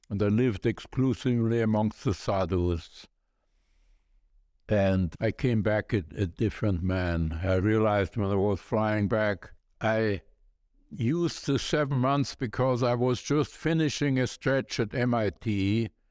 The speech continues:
and starting a stretch at U C L A. So from the end of the winter semester to the beginning of the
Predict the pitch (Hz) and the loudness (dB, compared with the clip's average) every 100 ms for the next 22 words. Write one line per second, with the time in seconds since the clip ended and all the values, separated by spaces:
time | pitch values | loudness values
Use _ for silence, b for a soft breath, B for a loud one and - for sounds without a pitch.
0 | _ _ _ _ 117 98 - 131 131 - | _ _ _ _ -8 -8 -2 0 0 0
1 | 123 120 113 107 107 _ - _ - - | 0 2 2 0 -2 _ -20 _ -18 -6
2 | - 120 98 - 110 90 113 104 - 107 | 0 2 0 -2 -2 0 0 0 0 2
3 | 104 113 113 104 _ _ _ _ - 123 | 4 2 2 0 _ _ _ _ -6 0
4 | 123 117 _ _ _ - 123 120 131 151 | 0 0 _ _ _ -2 0 2 2 2
5 | 160 151 131 117 123 120 113 _ - 123 | 2 0 0 0 2 2 0 _ -6 -2
6 | 165 156 147 - 131 127 131 - - 135 | 0 0 -2 0 0 2 0 -2 -2 -2
7 | - 117 113 117 120 127 147 139 131 123 | -2 0 0 0 -2 0 2 2 2 2
8 | 110 - 113 107 107 | 0 -2 -2 2 2